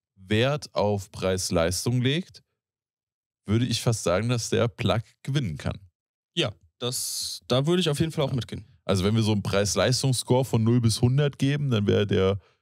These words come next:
Speaker 1: Popo bei mir wahrscheinlich bei so einer neunzig, weil dreißig Euro
Speaker 2: Mhm.
Speaker 1: für einen Kopf ist halt auch nicht
Speaker 2: Na klar.
Speaker 1: wenig Geld. Und wenn man mal überlegt, was wir früher für Köpfe ausgegeben haben, was Köpfe heute kosten,
Speaker 2: Ja.
Speaker 1: ist ein guter Unterschied geworden.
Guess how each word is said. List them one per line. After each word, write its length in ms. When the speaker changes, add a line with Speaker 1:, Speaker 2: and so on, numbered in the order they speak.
Speaker 1:
Popo 280
bei 140
mir 160
wahrscheinlich 400
bei 120
so 100
einer 140
neunzig, 600
weil 220
dreißig 340
Euro 160
Speaker 2:
Mhm. 60
Speaker 1:
für 100
einen 100
Kopf 200
ist 80
halt 120
auch 180
nicht 120
Speaker 2:
Na 60
klar. 180
Speaker 1:
wenig 100
Geld. 380
Und 160
wenn 160
man 160
mal 160
überlegt, 400
was 140
wir 80
früher 260
für 140
Köpfe 280
ausgegeben 480
haben, 160
was 160
Köpfe 240
heute 240
kosten, 320
Speaker 2:
Ja. 80
Speaker 1:
ist 200
ein 80
guter 200
Unterschied 400
geworden. 400